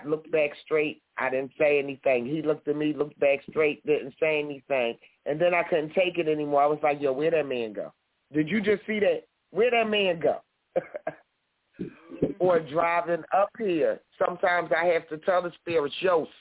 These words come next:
stop. <coughs> I can't talk to y'all right now. I can't see y'all, feel y'all, hear y'all, none of that. Stop. Y'all breaking my focus."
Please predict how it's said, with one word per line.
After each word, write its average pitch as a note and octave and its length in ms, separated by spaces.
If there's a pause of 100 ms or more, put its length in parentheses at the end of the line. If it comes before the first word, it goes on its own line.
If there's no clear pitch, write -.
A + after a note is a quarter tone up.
(120)
stop. F3+ 340 (640)
<coughs> - 260
I A#3 720
can't F#3 240
talk F#3+ 280
to E3+ 100
y'all D3+ 260
right C#3 220
now. C3+ 180
I C3 40
can't D3 340
see D#3+ 100
y'all, E3 380
feel D#3+ 200
y'all, D#3 280
hear D#3 200
y'all, D#3+ 300
none D#3+ 200
of C#3 80
that. B2 180 (140)
Stop. D3 280 (1400)
Y'all C3 160
breaking D3+ 360
my C#3 260
focus." D#3 400